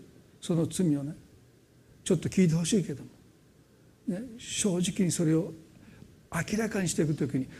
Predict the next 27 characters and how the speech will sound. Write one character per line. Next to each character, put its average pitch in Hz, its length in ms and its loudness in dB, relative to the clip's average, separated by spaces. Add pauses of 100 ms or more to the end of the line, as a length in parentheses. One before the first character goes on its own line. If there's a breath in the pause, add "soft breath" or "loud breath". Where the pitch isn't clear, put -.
(100)
そ - 160 4
こ 185 120 6
に 156 220 4
あ 165 120 2
な 165 120 4
た 156 140 -2
が 135 120 -6
信 - 480 4
じ 254 140 6
ら 233 120 0
れ 254 80 0
な 254 100 4
い 233 60 -4
ほ 220 100 0
ど 233 80 4
の 214 120 2
解 185 220 2
放 175 140 2
を 160 100 0 (160 loud breath)
神 151 160 -2
様 151 140 -2
く 151 100 -6
だ 151 100 0
さ 151 120 -10
い 131 60 -8
ま 120 120 -14
す。 - 120 -18